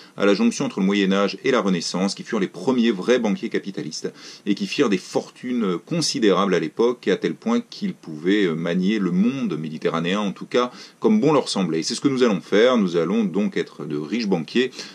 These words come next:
euh, qui allons manipuler, euh, les personnes importantes du monde méditerranéen de façon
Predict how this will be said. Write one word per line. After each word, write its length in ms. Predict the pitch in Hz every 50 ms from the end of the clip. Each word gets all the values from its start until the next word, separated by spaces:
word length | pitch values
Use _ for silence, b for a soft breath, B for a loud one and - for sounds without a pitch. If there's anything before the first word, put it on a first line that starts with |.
| B B
euh, 120 | 98 101
qui 160 | 92 - - 113
allons 180 | 107 104 95
manipuler, 1000 | 87 85 90 92 98 113 139 156 160 151 139 - - - 117 107 110 104 98 92 87
euh, 180 | 80 80 78 78
les 180 | 85 104 143 156
personnes 320 | 151 143 120 - - 107
importantes 460 | 101 92 - 101 - - - 95 92 82
du 80 | 82
monde 240 | 87 104 135 143 135
méditerranéen 760 | 113 101 98 98 - 98 85 80 80 78 76 71 71 82 90 92
de 80 | 85 80
façon 440 | - 85 80 - - - 123 127